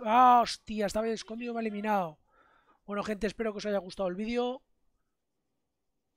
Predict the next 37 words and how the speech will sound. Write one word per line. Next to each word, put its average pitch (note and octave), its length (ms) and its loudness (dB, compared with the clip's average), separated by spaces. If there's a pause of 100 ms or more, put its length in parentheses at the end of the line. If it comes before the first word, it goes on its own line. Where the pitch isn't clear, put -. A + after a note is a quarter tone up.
(100)
El F3 160 -6
gameplayer F#3+ 560 0
este G3+ 200 -6
que G3+ 100 -8
me G#3 100 -8
he G#3 40 -8
hecho G3 180 -10
en G#3 60 -4
Arma G3 320 -2
tres. A#3+ 400 0
Bueno, F3+ 260 -8
podéis F#3+ 240 -8
dar G3 200 -2 (680)
comandos G3 520 -8
de F3+ 540 0
administrador F3+ 840 -4
a F#3 60 -4
los F3 160 -10
compañeros F3 400 -10
también. A#3 480 -6 (2000)
Y A3 340 -2
os F#3+ 120 -2
veo A#3 140 -4
en A#3 60 -6
los G3 100 -10
próximos G3+ 340 -8
vídeos G#3+ 380 -6
para E3+ 220 0
ver G3+ 180 -4
más F#3+ 260 2
edición F3 420 -6
de D#3+ 120 -6
vídeo F3+ 360 -8
en D#3+ 120 -4
Arma D#3+ 300 -4
tres, F#3+ 480 -2
con D3+ 540 -14